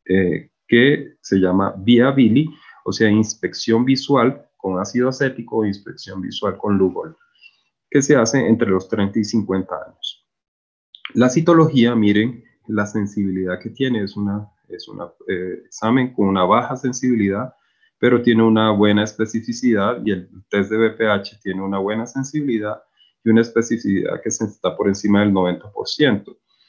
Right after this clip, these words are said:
Y cuando se hace cotest, es decir, se hace citología más V P H, el rendimiento de los dos da para una sensibilidad del noventa y siete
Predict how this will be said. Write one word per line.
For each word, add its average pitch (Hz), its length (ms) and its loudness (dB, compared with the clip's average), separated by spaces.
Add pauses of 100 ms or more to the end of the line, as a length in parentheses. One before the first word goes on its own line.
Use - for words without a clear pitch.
(160)
Y 117 120 4
cuando 110 280 4
se 104 140 0
hace 110 220 0
cotest, 147 500 0
es - 180 -20
decir, - 340 0
se 90 140 -2
hace 101 180 -4
citología 131 720 0
más 107 220 0
V 107 140 0
P 120 200 0
H, 101 260 0
el 101 80 -4
rendimiento 110 840 2
de 127 60 4
los 120 200 -2
dos 101 380 -2 (100)
da 98 160 -4
para 101 140 -12
una 101 160 -6
sensibilidad 110 720 0
del 101 120 0
noventa 98 320 0
y 87 60 -6
siete - 300 -8